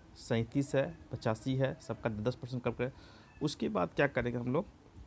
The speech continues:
क्रेडिटर्स को लेस कर देंगे, पूरा का पूरा पचपन हज़ार रुपये लेस करेंगे।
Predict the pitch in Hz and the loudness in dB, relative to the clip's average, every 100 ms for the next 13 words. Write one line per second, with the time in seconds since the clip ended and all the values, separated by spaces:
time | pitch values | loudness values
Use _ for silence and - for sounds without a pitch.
0 | - - 131 127 131 - 156 - 123 117 | -12 4 6 6 2 0 -2 0 2 4
1 | 107 123 - 117 113 120 131 - 117 113 | 6 4 4 0 2 0 0 0 0 0
2 | 113 - 123 135 120 - - 107 107 110 | -2 0 -2 -2 -6 -6 -4 -2 0 0
3 | 104 101 120 104 95 - 107 107 127 | 0 -2 0 0 0 0 0 0 -2